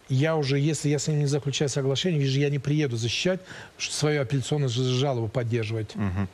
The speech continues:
Speaker 2: А как происходит вообще, м, э, внутристоржение этого д-, договора? Если Михаил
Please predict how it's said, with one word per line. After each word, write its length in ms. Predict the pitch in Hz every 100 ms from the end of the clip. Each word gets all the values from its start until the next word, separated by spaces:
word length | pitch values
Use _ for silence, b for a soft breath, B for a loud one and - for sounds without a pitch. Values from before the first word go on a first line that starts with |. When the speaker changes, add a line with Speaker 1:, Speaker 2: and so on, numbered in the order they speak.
| B B B -
Speaker 2:
А 480 | 123 135 135 - 139
как 260 | - 208 -
происходит 640 | 151 143 - 175 156 143
вообще, 540 | 131 120 - - 143 127 -
м, 400 | - 120 113 110
э, 340 | 85 101 107 107
внутристоржение 880 | 123 120 127 113 131 117 117 131 110
этого 220 | 101 107
д-, 180 | 101 120
договора? 500 | 110 107 117 101 82
Если 220 | 104 -
Михаил 400 | 135 123 139 151